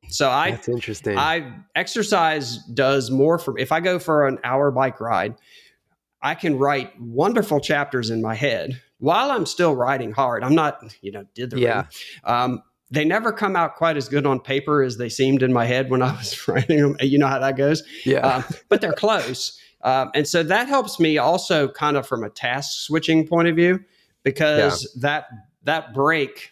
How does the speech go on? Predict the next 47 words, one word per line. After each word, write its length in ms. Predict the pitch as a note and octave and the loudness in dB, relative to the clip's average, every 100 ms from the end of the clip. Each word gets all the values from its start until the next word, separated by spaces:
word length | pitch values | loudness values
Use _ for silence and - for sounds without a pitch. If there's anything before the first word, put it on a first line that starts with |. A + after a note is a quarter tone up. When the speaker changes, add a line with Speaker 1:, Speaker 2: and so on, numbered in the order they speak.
| _ | _
Speaker 1:
it's 120 | A#2 | -4
almost 220 | E3 E3 D3+ | 0 2 0
like 120 | C3 | -2
a 40 | |
palate 380 | - C3 C3+ G#2 | -4 -4 -4 -6
cleanser 340 | - A2+ G#2 G#2+ | -6 -6 -4 -8
if 100 | G#2+ | -8
you 80 | G#2+ | -6
want 140 | A2 | -6
to 40 | |
think 180 | G#2+ A#2+ | -4 -4
about 200 | G#2 G#2 | -2 -2
it. 100 | G#2 | -2
So 80 | - | -4
if 80 | A2 | -2
I 80 | C3+ | 0
did 180 | D3+ - | 0 0
something 360 | D3 C3+ C3+ | 0 2 0
this 160 | A#2 - | 0 2
morning 480 | C3 C#3 B2 A#2+ - - - - | 4 2 0 -4 -6 -16 -20 -4
and 140 | A#2+ | 0
I 120 | B2+ B2+ | 0 0
was 180 | B2+ | -4
pretty 240 | - D#3 B2+ | -4 0 0
immersed 360 | A#2 C#3 C#3 | 0 0 0
in 140 | B2+ A#2 | -2 0
it, 180 | A#2+ - _ _ _ | -2 -4 _ _ _
you 140 | B2+ | -4
can't 280 | - F#3+ - | 0 2 2
do 140 | C3+ | 2
that 280 | B2+ A2 - | 2 0 0
for 120 | G#2+ | 0
eight 140 | G#2 F2+ | 0 0
hours. 680 | F#2+ F2+ D2 E2 - - _ - | -2 -2 -2 -2 -4 -8 _ -6
I, 140 | A2 | -4
I 60 | - | -2
Speaker 2:
Yeah. 220 | A#2+ G2+ | -2 -2
Speaker 1:
can't. 420 | G2 G#2 - - - _ _ - | -4 -8 -10 -16 -20 _ _ -8
I 100 | D3+ | -4
can't 220 | G3+ F#3+ | 0 2
go 180 | D#3 D3 | 2 2
Speaker 2:
Yeah. 60 | |
Speaker 1:
eight 100 | C#3+ | 2
hours 240 | C3+ A#2 A2+ | 0 -2 -6
straight 300 | - A2 E2+ | -2 -2 -2
at 120 | - | -6
that. 260 | C2+ C2+ | -6 -6